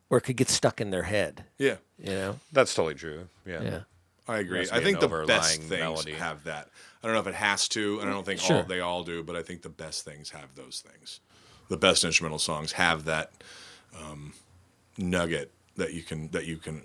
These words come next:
Speaker 2: identify with each song, and you know what it is. You
Speaker 1: Yeah.
Speaker 2: know?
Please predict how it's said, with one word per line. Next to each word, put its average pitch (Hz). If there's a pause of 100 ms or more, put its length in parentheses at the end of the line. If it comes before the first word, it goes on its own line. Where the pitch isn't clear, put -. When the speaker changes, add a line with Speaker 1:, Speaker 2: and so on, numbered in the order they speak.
(140)
Speaker 2:
identify 82
with 76
each 76
song, 78
and 76
you 76
know 78
what 76
it 76
is. 73 (400)
You -
Speaker 1:
Yeah. 87
Speaker 2:
know? -